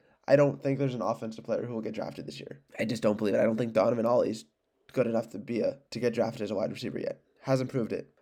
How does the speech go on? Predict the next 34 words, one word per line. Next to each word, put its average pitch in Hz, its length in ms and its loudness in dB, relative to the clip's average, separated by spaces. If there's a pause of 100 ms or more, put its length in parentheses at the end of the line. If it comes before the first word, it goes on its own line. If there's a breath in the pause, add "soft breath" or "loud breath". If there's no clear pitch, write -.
But 165 160 4
before 175 280 4
we 175 140 6
end 165 140 8
this, 156 120 -2
I 127 60 -4
just 135 140 -2
wanna 143 140 0
quickly 147 300 -8
talk 143 200 0
about 120 160 -4
cross 135 280 -2
country's 139 380 -4
amazing 120 500 0
race 110 360 2
yesterday. 143 480 0 (180 soft breath)
Cross 160 240 0
country 165 220 0
was 139 100 -2
racing 139 240 0
in 127 60 -2
the 120 100 2
Weiss 120 380 2
Crockett 139 440 -2
Invitational 131 560 -2
at - 160 -2
O 131 140 2
S 131 240 2
U 147 400 0
against 117 320 -2
multiple 135 400 0
top 127 320 -2
twenty-five 135 400 0
schools. 180 500 2